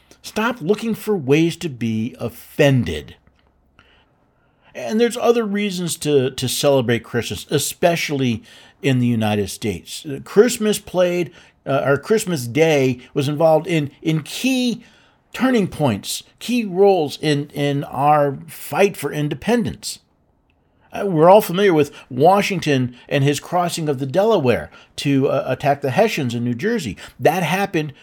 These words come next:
Christmas Day, December twenty-fifth, seventeen seventy-six. I believe it was the first real win Washington had,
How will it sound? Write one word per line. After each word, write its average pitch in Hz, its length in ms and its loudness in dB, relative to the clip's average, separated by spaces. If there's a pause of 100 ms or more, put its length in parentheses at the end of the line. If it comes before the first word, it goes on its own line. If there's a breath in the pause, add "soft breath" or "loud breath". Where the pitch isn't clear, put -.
(120 soft breath)
Christmas 175 480 -2
Day, 196 300 4
December 156 400 -2
twenty-fifth, 165 720 0 (260 soft breath)
seventeen 139 720 -4
seventy-six. 123 1000 -4 (680 soft breath)
I 123 140 0
believe 147 260 2
it 160 40 -2
was 151 180 2
the 135 120 6
first 147 440 2 (240)
real 151 360 2
win 156 720 2 (120)
Washington 170 640 0
had, 165 480 -4